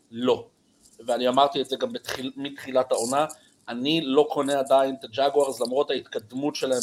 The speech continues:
בשנה שעברה, אה, אמרנו את זה, אני חושב, בהקדמה, ואולי גם באחד השבועות, אה,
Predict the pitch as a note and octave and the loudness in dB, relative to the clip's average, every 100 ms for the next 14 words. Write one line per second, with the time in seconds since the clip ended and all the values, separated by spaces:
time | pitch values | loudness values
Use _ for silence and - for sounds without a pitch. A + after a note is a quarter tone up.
0 | A2+ - B2 B2+ - C3 B2 D#3 E3+ - | 2 2 -6 -6 -6 -6 2 4 2 -2
1 | - _ _ - A#2+ A#2+ C3+ C#3+ D3 C3+ | -20 _ _ -14 -10 -2 2 2 2 2
2 | B2 - - C3+ - B2 A2+ - A#2+ C#3+ | 2 -2 -6 -2 2 2 0 -8 -2 -2
3 | B2+ A#2+ A#2+ B2+ B2 A2+ A2 A#2+ A#2+ A#2+ | -2 -2 -2 -2 -4 -4 -4 -2 -2 -4
4 | A#2+ A2+ A#2+ A#2+ B2 | -8 -4 -4 -4 -6